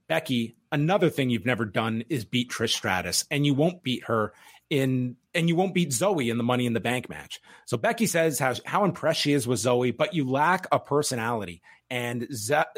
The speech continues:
Zoe just screamed back at her and went to the tried and true line, "Becky is only relevant because someone broke your face." And then she's getting littered with what chants. Zoe says she'll break her face again and make her famous.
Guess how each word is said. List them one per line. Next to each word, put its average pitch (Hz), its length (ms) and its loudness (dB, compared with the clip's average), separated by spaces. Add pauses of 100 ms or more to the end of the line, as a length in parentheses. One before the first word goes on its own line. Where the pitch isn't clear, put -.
(100)
Zoe 196 280 0
just 131 200 -4
screamed 151 560 0
back 139 240 0
at 131 80 2
her 135 260 2 (380)
and 120 380 -4 (180)
went 180 240 0
to 147 80 2
the 135 100 2
tried 220 360 0
and 202 100 4
true 180 240 0
line, 139 340 2
"Becky 170 380 0
is 143 180 0
only 202 320 2
relevant 147 540 2
because 120 260 -4
someone 156 380 2
broke 123 380 0
your 107 120 -2
face." 87 480 -4 (280)
And 104 160 -4
then 143 100 0
she's 127 240 -2
getting 110 340 -2
littered 180 320 2
with 120 200 -4
what 139 260 0
chants. 147 500 -2 (400)
Zoe 170 220 4
says 151 180 2
she'll 135 120 0
break 160 300 0
her 139 100 0
face 151 320 0
again 127 360 -2
and 139 200 0
make 208 180 0
her 190 140 2
famous. 190 520 0